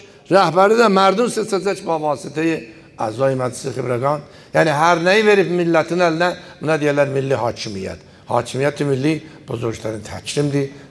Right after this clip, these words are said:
ki, Cümhuriyyə İslamı bizim millətimizə düzəldibdir. İnşallah biz də şakir olaq, iki yüz iyirmi min şəhidin qanı ilə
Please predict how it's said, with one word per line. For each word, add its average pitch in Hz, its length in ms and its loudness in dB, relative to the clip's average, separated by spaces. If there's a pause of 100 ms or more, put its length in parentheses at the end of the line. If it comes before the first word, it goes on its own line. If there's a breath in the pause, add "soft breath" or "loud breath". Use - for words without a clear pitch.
ki, 123 160 -12
Cümhuriyyə 120 400 -4
İslamı 131 300 -4
bizim 117 180 -4
millətimizə 104 560 -8
düzəldibdir. 92 720 -10 (720 loud breath)
İnşallah 120 720 0
biz 120 240 -6
də 131 140 -2 (300 loud breath)
şakir 139 600 0
olaq, 135 240 2 (400 loud breath)
iki - 380 2
yüz 160 180 2
iyirmi 160 300 2
min 160 180 2
şəhidin 120 480 -4
qanı 131 300 0
ilə 156 100 4